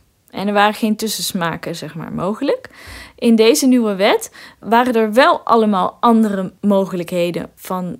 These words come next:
dwangbehandeling. Onder andere werd het, eh, nu bij wet bijvoorbeeld mogelijk om iemand onder dwang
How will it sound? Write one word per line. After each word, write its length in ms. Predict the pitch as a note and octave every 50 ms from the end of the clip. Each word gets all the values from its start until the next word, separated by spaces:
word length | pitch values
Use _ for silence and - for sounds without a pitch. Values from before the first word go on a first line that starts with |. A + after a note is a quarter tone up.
| -
dwangbehandeling. 880 | - F3+ F#3+ F3+ F3+ F#3 F3 E3 D#3+ D#3+ E3 D#3+ D#3+ - E2 - - E3+ - - - - - - _
Onder 280 | - A#3+ A#3 A3+ A3
andere 300 | A3 A#3 C#4 E4 F4 D#4
werd 180 | C4 B3+ C4+ C4
het, 280 | B3+ A3 G#3+ - - _ -
eh, 200 | - G3 G3+ G3+
nu 260 | G#3 G#3 G#3+ A3 A#3
bij 240 | G#3+ G3+ F3+ F#3+ F#3+
wet 260 | G#3+ A#3 C#4 - - -
bijvoorbeeld 420 | G#3 F#3 F3+ G3 G3 F#3+ F#3+ F#3+
mogelijk 480 | F3 F3 G#3+ A3+ C4 C#4 C4+ - - -
om 200 | A#3 A#3+ A#3 -
iemand 460 | - B3 A#3 G#3 G3 G3 G#3 A3 - -
onder 320 | G#3+ G#3+ G#3 G3 F#3+ F3+
dwang 480 | E3 E3+ F3 F3 F#3 G#3+ A#3+ C4 C4+